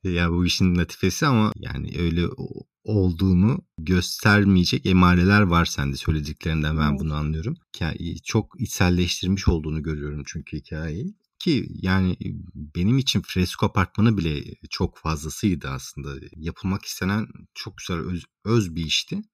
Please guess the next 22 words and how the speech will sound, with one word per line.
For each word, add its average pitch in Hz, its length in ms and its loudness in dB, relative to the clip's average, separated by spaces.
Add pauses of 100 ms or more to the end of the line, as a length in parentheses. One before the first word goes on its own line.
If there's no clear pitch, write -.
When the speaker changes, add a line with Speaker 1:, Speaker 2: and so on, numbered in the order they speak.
(220)
Speaker 1:
Hatta 110 340 -2
bugün, 98 400 -2
e, 92 180 -8
Merve 92 420 0
ile 95 140 -2
konuşurken, 92 680 -6 (140)
e, 90 300 -12
e, 80 60 -12
sana 92 260 -6
iletmemi 92 460 -4
söyledi. 78 460 -6 (100)
Bu, 95 340 -10
o 101 120 -10
kitabı 92 300 -4
okurken 131 480 -6 (260)
yine 104 220 2
mi 95 280 0
güzeliz, 90 640 -4
yine 95 180 2
mi 92 160 -2
çiçek - 580 -6 (140)
melodisi 98 680 -2